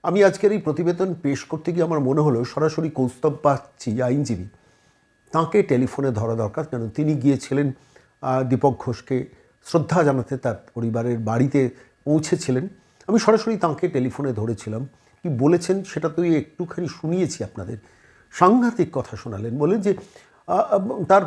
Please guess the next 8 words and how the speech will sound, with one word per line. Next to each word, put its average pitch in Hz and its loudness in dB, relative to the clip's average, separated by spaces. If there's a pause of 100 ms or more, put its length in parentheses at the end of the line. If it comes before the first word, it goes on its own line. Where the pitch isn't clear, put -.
(100)
তার 190 6 (200)
পরিবারকে 208 4
যখন 175 2
বলা 165 4
হয়েছিল 147 0
যে 160 0
তার 151 2
মরদেহ 156 0